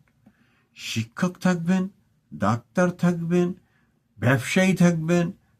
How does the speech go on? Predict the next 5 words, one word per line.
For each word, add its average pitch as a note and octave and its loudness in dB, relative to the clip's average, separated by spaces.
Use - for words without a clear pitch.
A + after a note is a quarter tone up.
সংখ্যালঘিষ্ঠ D3+ 2
গ্রুপের D#3 0
লোকজন D#3+ -2
থাকবেন, D#3 -4
এবং A2 -2